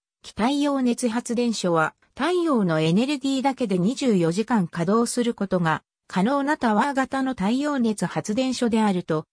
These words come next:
主張しているものの、二十四時間稼働し続ける場合、夜間は出力を絞らなければならず、もしも最大出力で発電した場合には二時間しか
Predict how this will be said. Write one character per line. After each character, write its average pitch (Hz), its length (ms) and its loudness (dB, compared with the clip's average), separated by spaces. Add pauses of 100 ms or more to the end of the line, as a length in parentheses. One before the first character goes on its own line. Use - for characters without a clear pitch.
(180)
主 - 100 -14
張 269 220 0
し - 160 -4
て 247 100 0
い 240 80 2
る 226 100 2
も 214 140 4
の 214 140 4
の、 208 200 2 (220)
二 277 160 0
十 240 240 2
四 165 140 2
時 214 140 -2
間 214 220 2
稼 151 200 -6
働 240 240 -2
し - 80 -10
続 262 260 -4
け 254 140 -2
る 202 120 -2
場 156 200 0
合、 156 140 -4 (320)
夜 226 120 0
間 220 220 2
は 165 200 2 (200)
出 - 280 -8
力 285 320 0
を 180 100 2
絞 196 260 0
ら 285 100 -2
な 269 100 -4
け 240 120 -2
れ 220 100 2
ば 185 140 0
な 160 120 0
ら 202 120 2
ず、 165 200 -4 (220)
も 220 160 2
し - 180 -2
も 190 220 4 (240)
最 277 280 0
大 285 200 0
出 - 280 -4
力 262 220 0
で 196 120 0
発 170 260 -2
電 262 200 0
し - 100 -8
た 226 160 -2
場 220 160 0
合 226 60 2
に 214 180 2
は 170 120 2
二 165 140 0
時 202 140 -4
間 208 240 -2
し - 100 -8
か - 220 -2